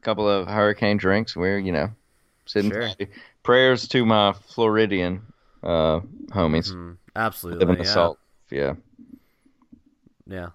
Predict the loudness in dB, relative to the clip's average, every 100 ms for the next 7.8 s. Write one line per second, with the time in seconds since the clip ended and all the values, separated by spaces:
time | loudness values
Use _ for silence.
0 | -10 -6 -6 -8 -6 -6 -6 -10 -8 -6
1 | -6 -6 -4 -2 -2 -4 -10 -8 -6 -6
2 | -10 -8 -6 -4 -2 -2 -2 -4 -6 -6
3 | -8 -10 -12 -10 -8 -8 -8 -8 -10 -8
4 | -8 -8 -12 -10 -10 -10 -14 -12 -14 -12
5 | -12 -12 -14 _ _ _ _ -4 -2 0
6 | -2 -2 -4 -6 -10 _ _ _ _ -8
7 | -2 2 4 4 2 0 -4